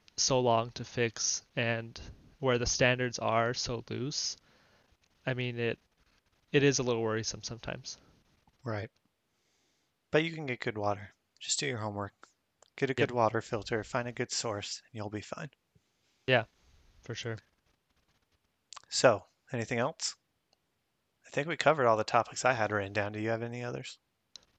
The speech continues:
Speaker 1: Um, oh, I had one question for you. I think you've mentioned it, not today on the podcast, but I've heard you talk about it before,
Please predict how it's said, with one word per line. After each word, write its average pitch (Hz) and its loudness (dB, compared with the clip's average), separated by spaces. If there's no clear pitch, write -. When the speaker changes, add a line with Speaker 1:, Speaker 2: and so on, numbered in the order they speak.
Speaker 1:
Um, 131 4
oh, 127 6
I 120 6
had 127 4
one 143 -2
question - 0
for - -4
you. 123 0
I 127 0
think 165 4
you've 139 0
mentioned 127 -2
it, 123 -2
not 139 8
today 123 0
on 120 0
the 117 -2
podcast, 120 0
but 117 -4
I've 113 -4
heard 127 -6
you 123 -10
talk 123 -2
about 123 -2
it 120 -4
before, 117 -4